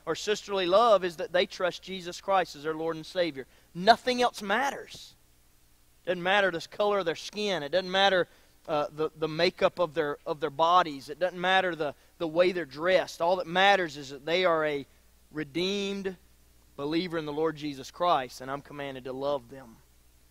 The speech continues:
unconditionally. The reason I love them is because of the love that Christ has shown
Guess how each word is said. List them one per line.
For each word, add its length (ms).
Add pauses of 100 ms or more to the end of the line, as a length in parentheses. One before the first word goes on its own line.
(960)
unconditionally. 880 (2750)
The 80
reason 320
I 80
love 340
them 260
is 120
because 420
of 100
the 100
love 320
that 140
Christ 480
has 140
shown 560